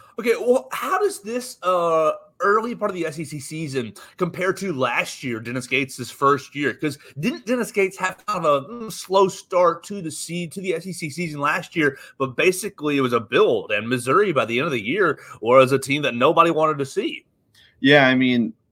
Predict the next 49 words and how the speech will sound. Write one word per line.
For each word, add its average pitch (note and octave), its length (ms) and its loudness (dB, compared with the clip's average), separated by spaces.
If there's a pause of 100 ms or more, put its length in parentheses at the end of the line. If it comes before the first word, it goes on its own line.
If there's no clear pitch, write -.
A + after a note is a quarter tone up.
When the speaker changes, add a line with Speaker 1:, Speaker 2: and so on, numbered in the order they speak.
(140)
Speaker 2:
uh, A#2+ 40 0
of A#2 340 0
course, D3 220 0
Dennis C#3 140 2
Gates C3 220 2 (480)
really B2 240 4
didn't, A2+ 380 2
I A#2 60 -4
mean, A#2+ 140 0
he A#2+ 60 -2
didn't B2 200 0
start - 320 -2
perfect A2+ 300 -8
in G#2+ 60 -6
the G#2 60 -2
S - 160 -12
E - 20 -16
C B2 180 -6
last A#2 280 0
year, A2+ 100 -2
but G#2 200 0
you A#2 120 -4
look C3+ 160 -4
at C#3 60 -14
some D3 100 -6
of B2 60 -2
the G#2+ 80 -4
wins G#2+ 180 -6
that A2+ 100 -20
they G#2 120 -2
picked - 320 -14
up G2+ 200 -4
later G#2 220 -2
in F#2 80 -8
the G2 60 -18
season. G2+ 580 -4
Um, G2 260 -8
one G#2 120 -6
that G2+ 80 -8
really G2+ 140 -8
stands G2 300 -10
out G2 200 -4
to - 80 -18
me G2+ 120 -6
was G2 160 -14
the G#2+ 60 -12
one G2 140 -8
against G2 260 -10
Tennessee, G#2 640 0